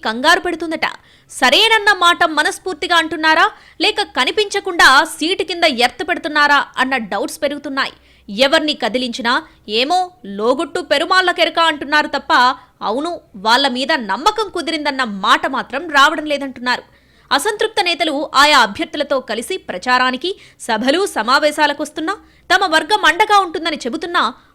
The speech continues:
అభ్యర్థుల్లో మాత్రం ఎక్కడో ఏదో తేడా కొడుతుందట.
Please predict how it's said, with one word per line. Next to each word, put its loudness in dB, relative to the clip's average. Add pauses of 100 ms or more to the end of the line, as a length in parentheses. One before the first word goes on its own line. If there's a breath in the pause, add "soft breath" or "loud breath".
అభ్యర్థుల్లో 0
మాత్రం -4 (220 soft breath)
ఎక్కడో 2
ఏదో 2
తేడా 2
కొడుతుందట. -6